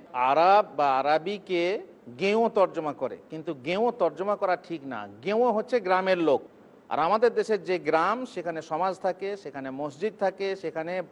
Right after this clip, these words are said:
বরং দোকানও থাকে, তাই না? আরব এমন জায়গা, যে জায়গাতে খিমা গেড়ে মানুষ বাস করে, সেখানে না দোকানপাট থাকে, না মসজিদ থাকে, না জামাত থাকে। একে বলা হয় মরুবাসী,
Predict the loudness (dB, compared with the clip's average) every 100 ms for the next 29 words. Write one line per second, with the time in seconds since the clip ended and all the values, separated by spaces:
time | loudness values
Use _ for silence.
0 | -18 -20 -4 -2 -2 -4 -6 -2 2 2
1 | 2 0 -2 -8 -20 -20 -20 -20 -20 -20
2 | -20 -4 0 2 0 -4 -12 -4 2 4
3 | 2 -2 -4 -2 0 0 -2 -2 -2 0
4 | 2 2 0 -2 -6 -4 0 2 2 2
5 | 2 2 2 -4 0 0 0 -4 -6 -6
6 | -6 -2 -2 -2 -4 -2 -4 0 0 0
7 | 0 -4 -4 -8 -6 -8 -6 -8 -6 -8
8 | -2 -2 -2 -6 -4 -2 -2 -4 -6 -12
9 | -18 -20 -20 -20 -20 -20 -20 -20 -20 -20
10 | -20 -20 -20 -20 -6 -2 2 4 6 6
11 | 4 2 0 4 2 2 -8